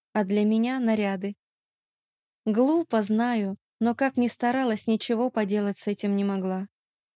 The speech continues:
Струящийся шёлк, нежный бархат — Мягкий кашемир и другие ткани делали меня немного счастливее. Так что, перебирая наряды, я постепенно успокаивалась,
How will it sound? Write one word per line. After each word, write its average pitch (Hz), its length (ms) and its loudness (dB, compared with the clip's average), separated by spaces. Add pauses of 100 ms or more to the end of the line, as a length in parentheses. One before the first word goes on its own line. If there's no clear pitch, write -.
(260)
Струящийся 226 880 0
шёлк, 220 600 -2 (200)
нежный 208 460 2
бархат — 196 600 -4 (680)
Мягкий 214 440 2
кашемир 220 600 0
и 226 140 -2
другие 214 480 0
ткани 196 460 -2
делали 208 360 0
меня 202 240 0
немного 208 360 0
счастливее. 196 800 -4 (500)
Так 247 220 2
что, - 180 -4
перебирая 233 600 2
наряды, 214 460 0
я 214 160 -2
постепенно 226 600 -4
успокаивалась, 196 920 -4